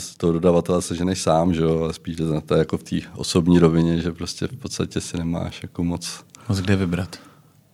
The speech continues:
Speaker 2: Musíš pátrat po tom, abys
Speaker 1: Pátráš, no.
Speaker 2: A vy pátráte, hledáte takhle nějakýho, máte nějakýho dodavatele jako osobního?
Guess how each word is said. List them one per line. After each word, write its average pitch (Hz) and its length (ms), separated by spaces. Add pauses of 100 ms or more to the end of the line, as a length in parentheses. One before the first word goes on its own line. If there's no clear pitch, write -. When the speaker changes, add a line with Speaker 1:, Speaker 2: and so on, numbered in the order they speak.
(280)
Speaker 2:
Musíš 107 260
pátrat 104 420
po 95 120
tom, 98 320
abys 98 180
Speaker 1:
Pátráš, 85 300
no. 76 240 (880)
Speaker 2:
A 95 60
vy 101 100
pátráte, 127 600
hledáte 117 460
takhle 123 320
nějakýho, 110 340
máte 104 260
nějakýho 117 320
dodavatele 101 580
jako 95 220
osobního? 98 580